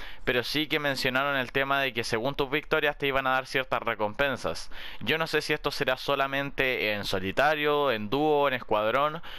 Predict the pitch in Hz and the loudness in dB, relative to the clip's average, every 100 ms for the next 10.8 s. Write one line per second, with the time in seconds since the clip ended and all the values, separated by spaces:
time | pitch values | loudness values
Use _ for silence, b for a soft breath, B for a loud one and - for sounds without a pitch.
0 | B 120 - 127 131 117 123 147 131 - | B -2 0 -2 0 2 2 2 -2 0
1 | 139 - 151 147 143 147 151 151 - - | -2 0 2 2 2 2 2 0 -2 -4
2 | 120 - 117 117 113 110 - 117 117 135 | -2 2 2 4 2 0 0 0 2 0
3 | 131 123 - 120 120 127 113 117 107 - | -2 -4 -2 0 2 2 2 0 0 2
4 | 143 147 151 - 117 110 120 127 - 127 | 4 4 2 -2 0 2 2 2 0 0
5 | - 135 135 123 117 117 113 127 127 131 | 2 0 2 0 0 -2 2 0 0 0
6 | 131 131 101 101 117 113 107 - 87 76 | 0 0 -4 -2 -2 0 -2 -2 -2 0
7 | 87 107 117 - B B B B B B | 0 -2 -4 -8 B B B B B B
8 | - 135 143 156 156 165 156 151 160 151 | -4 -2 0 0 2 0 2 2 2 2
9 | 139 135 120 113 135 156 160 - 123 - | 2 2 2 2 0 2 0 0 -2 -2
10 | 123 117 110 107 107 92 71 - | 0 2 2 2 2 0 -2 -6